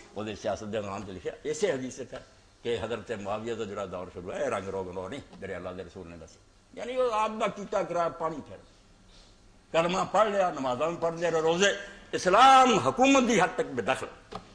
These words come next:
تو ابو ہریرہ رضی اللہ عنہ کیا، اگر میں بیان کراں، میری شاہ رکھ۔ اور جنہاں صحابہ نے کچھ حدیثاں بیان کرنیاں، مرن لگیاں کیتیاں۔ مرن لگیاں کیتیاں، جو سمجھا ہن نہیں میں اترا۔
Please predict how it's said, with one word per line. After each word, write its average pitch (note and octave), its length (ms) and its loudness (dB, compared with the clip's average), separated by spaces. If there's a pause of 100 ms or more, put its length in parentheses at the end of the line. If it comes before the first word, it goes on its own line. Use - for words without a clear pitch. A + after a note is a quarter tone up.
(220)
تو D3+ 60 0
ابو E3 220 2
ہریرہ C#3+ 300 6
رضی C3+ 160 2
اللہ C3 120 0
عنہ A2+ 140 0
کیا، C3 160 4 (400)
اگر F3+ 280 2
میں D3 180 -2
بیان A#2 420 -4
کراں، G#2+ 240 -6 (500)
میری F2+ 300 -12
شاہ E2 140 -6
رکھ۔ F2 280 -10 (840)
اور D3 140 0
جنہاں F#3+ 320 2
صحابہ A#2 420 0
نے C3+ 80 -4 (100)
کچھ B2+ 180 -8
حدیثاں A#2+ 380 -8
بیان A2+ 380 -6
کرنیاں، C#3 340 -2 (380)
مرن D#3 340 2
لگیاں G#2 240 -4
کیتیاں۔ - 500 -18 (580)
مرن G3+ 300 2
لگیاں F3 320 -2
کیتیاں، D3 220 -10
جو D3 180 -8
سمجھا C#3 300 -2
ہن C3+ 60 -4
نہیں D3 100 -8
میں C#3 100 -2
اترا۔ B2+ 240 -6